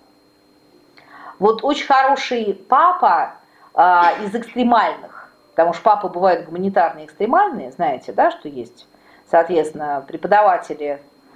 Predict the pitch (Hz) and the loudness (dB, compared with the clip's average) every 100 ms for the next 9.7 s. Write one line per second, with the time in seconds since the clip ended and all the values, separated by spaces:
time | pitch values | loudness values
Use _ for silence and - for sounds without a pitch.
0 | _ _ 156 165 160 151 151 - - 226 | _ _ 2 4 4 2 -2 -12 -4 0
1 | 320 440 370 208 143 - _ _ _ _ | 2 2 -2 -4 -6 -10 _ _ _ _
2 | _ _ _ _ 202 208 214 196 196 196 | _ _ _ _ 0 2 0 2 2 2
3 | 220 - - - - 180 202 214 196 160 | -4 -6 -18 -20 -4 -2 0 0 0 -2
4 | 147 - _ _ _ _ 165 175 202 202 | -8 -20 _ _ _ _ -6 -2 4 2
5 | 190 170 190 180 165 156 160 - 143 147 | 2 -2 2 2 0 -8 -12 -12 -16 -14
6 | 147 - 165 151 - 160 185 339 370 220 | -8 -2 -2 -4 -4 0 0 0 -2 -4
7 | 208 156 151 147 - 262 339 294 254 - | -6 -6 -6 -14 -4 0 2 0 -6 -8
8 | 220 - 196 196 190 151 151 160 151 139 | -10 0 0 0 -8 -14 -16 -12 -10 -2
9 | 196 202 147 139 123 - | 2 2 -2 -8 -10 -16